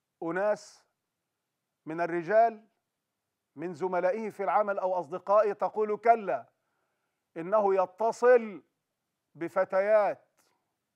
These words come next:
بنساء، وربما استمعت إليه بأذني وهو في غفلة عني،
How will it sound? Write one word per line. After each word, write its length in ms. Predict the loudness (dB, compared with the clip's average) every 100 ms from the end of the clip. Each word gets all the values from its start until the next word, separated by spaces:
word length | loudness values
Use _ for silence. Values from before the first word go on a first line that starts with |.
| _ _ _ _ _ _ _ _ -14
بنساء، 920 | -8 -6 -6 -2 2 4 4 0 -6 _ _ _ _ _ _ _ _ _ _ _ _ _ _ _
وربما 600 | 2 4 4 2 2 2
استمعت 680 | -2 -2 -2 2 2 0 -4
إليه 840 | -4 -2 -2 -2 -4 -8 -10 -12 -18 _ _ _ _ _ _ -4
بأذني 1000 | 2 8 8 8 0 0 -2 -6 -10 _ _ _ _ _ _ _ _ _ _ _ _ _ -8
وهو 300 | 2 4 4
في 140 | 2
غفلة 420 | 4 4 2 -2 -2
عني، 600 | 2 4 4 0 -10